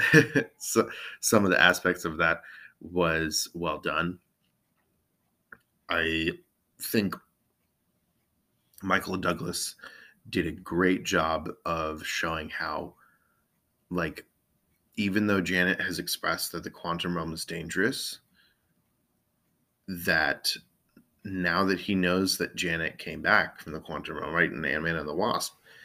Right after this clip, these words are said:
he's here and wants to just experience the quantum realm, this thing he studied. Now he's actually there exploring it, and he's just amazed, right?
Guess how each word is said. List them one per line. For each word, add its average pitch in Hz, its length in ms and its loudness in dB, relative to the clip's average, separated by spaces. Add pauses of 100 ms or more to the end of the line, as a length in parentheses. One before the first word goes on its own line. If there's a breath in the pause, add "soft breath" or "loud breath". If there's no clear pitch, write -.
(180 loud breath)
he's 107 480 2
here 78 580 -2 (340)
and 90 260 2
wants 85 280 -2
to 90 120 0
just - 380 -4 (100)
experience 131 840 0
the 92 100 -2
quantum 98 440 -2
realm, 78 180 -4
this 80 160 -6
thing 95 120 -2
he 92 160 -2
studied. 90 640 -2 (240 loud breath)
Now 82 100 -2
he's 85 200 -2
actually 87 340 0
there 85 440 0 (340 loud breath)
exploring 90 760 0
it, 69 160 -4 (280 loud breath)
and 92 120 -4
he's 95 200 2
just - 220 0
amazed, 82 580 -2
right? 85 280 0